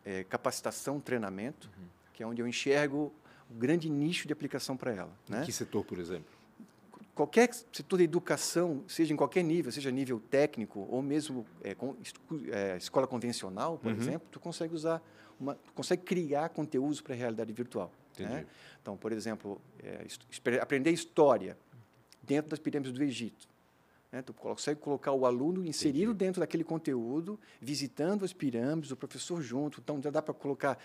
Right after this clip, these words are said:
Speaker 1: sistema multiplayer, né?
Speaker 3: Uhum.
Speaker 1: Todo mundo junto e tal, dentro daquele lugar.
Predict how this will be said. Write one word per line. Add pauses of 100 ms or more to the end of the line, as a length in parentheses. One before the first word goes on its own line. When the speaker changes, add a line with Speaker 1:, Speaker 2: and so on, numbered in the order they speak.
(120)
Speaker 1:
sistema
multiplayer,
né?
Speaker 3:
Uhum.
Speaker 1:
Todo
mundo
junto
e
tal,
dentro
daquele
lugar.